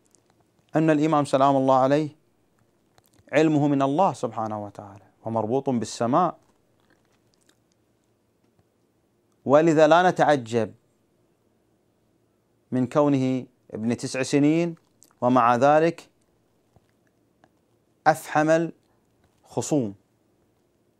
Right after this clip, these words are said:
وأعجب خليفة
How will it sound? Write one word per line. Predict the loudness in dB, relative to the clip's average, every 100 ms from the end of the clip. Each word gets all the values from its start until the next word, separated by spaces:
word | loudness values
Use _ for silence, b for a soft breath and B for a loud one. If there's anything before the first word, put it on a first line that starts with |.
| _ _ _ _ _ _ _ _ _ _ _ _ -4
وأعجب | 0 0 0 -2 0 0 -2 -10 _ _ _ -10
خليفة | -2 0 0 0 -2